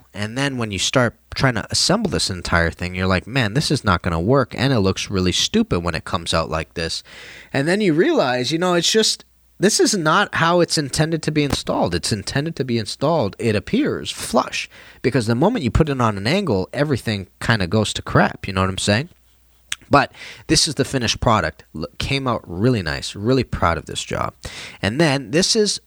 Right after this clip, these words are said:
uh, how we connected it. So as you can see on the wall there,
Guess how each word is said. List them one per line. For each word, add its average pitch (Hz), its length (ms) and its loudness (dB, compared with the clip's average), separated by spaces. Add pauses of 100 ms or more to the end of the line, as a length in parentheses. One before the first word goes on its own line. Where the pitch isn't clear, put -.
(120)
uh, 107 260 4
how 117 220 2
we 131 140 0
connected 160 520 -2
it. 60 200 -8
So 131 340 4
as 120 220 2
you 185 80 0
can 180 160 -6
see 196 260 2
on 127 160 2
the 120 80 2
wall 156 360 4
there, 85 340 0